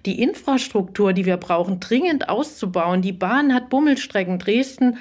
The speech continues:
äh, Berlin, äh, ist, ist Wahnsinn, man kommt nicht voran. Und statt jetzt Geldgeschenke zu verteilen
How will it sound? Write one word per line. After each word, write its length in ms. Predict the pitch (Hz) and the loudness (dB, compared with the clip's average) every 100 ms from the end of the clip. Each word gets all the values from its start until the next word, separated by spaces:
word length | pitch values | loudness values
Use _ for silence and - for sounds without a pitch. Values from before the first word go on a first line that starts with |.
| - - | -10 -8
äh, 340 | - 208 208 202 | 0 4 4 4
Berlin, 600 | 185 220 240 285 226 180 - - _ - | 2 2 4 4 4 2 -8 -20 _ -6
äh, 500 | - 202 190 185 - | 0 2 4 2 -2
ist, 180 | - 190 | -6 -2
ist 240 | 214 208 | -4 -2
Wahnsinn, 380 | 196 254 330 226 | 0 2 2 2
man 160 | 190 196 | 2 0
kommt 200 | 240 262 | 2 4
nicht 160 | 269 | 4
voran. 380 | 269 233 262 262 | 2 0 4 4
Und 140 | 202 202 | 2 0
statt 240 | 214 226 | 0 2
jetzt 200 | 233 226 196 | 0 0 -2
Geldgeschenke 680 | 180 285 - 233 220 214 214 | 0 0 -2 -4 -2 0 -2
zu 140 | 220 | -4
verteilen 580 | 196 190 190 175 220 311 | -2 -2 -2 0 2 0